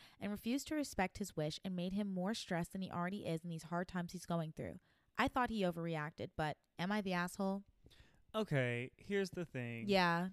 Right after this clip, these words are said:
Speaker 2: I see both sides
Speaker 1: I do
Speaker 2: to
Speaker 1: too.
Speaker 2: this, 'cause I'm also just like, first off, there's already an issue in the relationship if you can't trust your partner, if they're like, "Hey, I just wanna go to this appointment, like,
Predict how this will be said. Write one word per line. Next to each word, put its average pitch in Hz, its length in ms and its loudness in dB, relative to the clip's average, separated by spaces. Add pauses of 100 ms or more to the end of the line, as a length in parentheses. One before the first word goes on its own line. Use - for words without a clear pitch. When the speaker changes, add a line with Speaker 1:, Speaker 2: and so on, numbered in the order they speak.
(520)
Speaker 2:
I 175 140 6
see 233 220 -2
both 170 320 2
sides 135 460 2
Speaker 1:
I 214 80 6
do 233 180 4
Speaker 2:
to - 100 -6
Speaker 1:
too. 180 380 4
Speaker 2:
this, 131 320 2
'cause 165 180 -4
I'm 165 160 -4
also 170 300 -2
just 165 240 -6
like, 143 260 -2 (2000)
first 208 340 2
off, 131 240 2
there's 151 180 0
already 202 360 2
an 143 100 -6
issue 151 260 -2
in 147 80 -2
the 143 80 -2
relationship 131 640 -2
if 135 180 -6
you 147 100 -6
can't 160 300 -4
trust 139 720 -2 (220)
your 143 220 0
partner, 135 460 -2
if 131 100 -4
they're 139 120 0
like, 131 200 -4
"Hey, 156 360 -2
I 151 120 2
just 196 200 -6
wanna 165 180 -2
go 139 100 -2
to 143 120 -10
this 135 180 -6
appointment, 127 520 -6
like, 120 280 -4